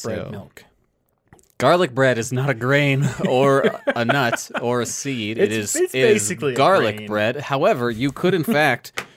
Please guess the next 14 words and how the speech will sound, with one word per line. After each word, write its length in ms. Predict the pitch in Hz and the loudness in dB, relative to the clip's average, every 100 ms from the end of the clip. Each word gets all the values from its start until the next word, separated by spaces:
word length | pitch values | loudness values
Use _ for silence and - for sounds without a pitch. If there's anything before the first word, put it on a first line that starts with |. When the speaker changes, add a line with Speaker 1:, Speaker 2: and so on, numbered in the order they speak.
| - | -4
Speaker 2:
use 240 | 131 147 | -2 -2
the 100 | 147 | -4
very 380 | 104 104 110 135 | -2 -2 0 -2
same 400 | - 110 98 107 | -4 -6 -6 -4
method. 400 | 160 190 107 80 - _ - | -2 -2 -4 -10 -14 _ -8
You 180 | 110 120 | -6 -4
could 260 | 110 85 _ _ _ - | -8 -10 _ _ _ -10
boil 380 | 101 113 139 151 | -2 2 2 0
some 260 | - 127 113 | -2 -6 -2
garlic 440 | 120 131 117 - | 0 0 0 -4
bread 240 | 104 101 107 | -4 -4 -6
in 300 | - 110 147 | -6 -6 -4
water. 420 | 107 82 85 107 | -2 -2 -4 -6
Speaker 1:
Okay. 300 | - 101 - | -6 -8 -8